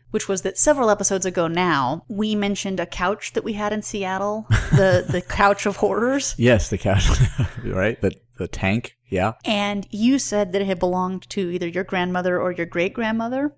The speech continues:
Speaker 2: Yes, my great-grandmother.
Speaker 1: Your mother emailed to correct you and said that the couch actually belonged to family friends of theirs.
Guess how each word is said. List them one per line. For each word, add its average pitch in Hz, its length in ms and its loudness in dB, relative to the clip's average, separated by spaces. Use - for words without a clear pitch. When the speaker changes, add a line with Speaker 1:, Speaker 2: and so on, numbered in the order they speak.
Speaker 2:
Yes, - 320 -6
my 92 100 -4
great-grandmother. 87 680 -4
Speaker 1:
Your 208 160 -2
mother 247 380 2
emailed 220 280 0
to 240 80 -4
correct - 520 -2
you 151 380 -10
and 185 140 -2
said 180 300 -2
that - 160 -6
the 180 80 -2
couch 294 400 -2
actually 208 360 -4
belonged 185 640 -2
to 170 340 0
family 170 420 -4
friends 170 320 -4
of 143 120 -10
theirs. - 420 -10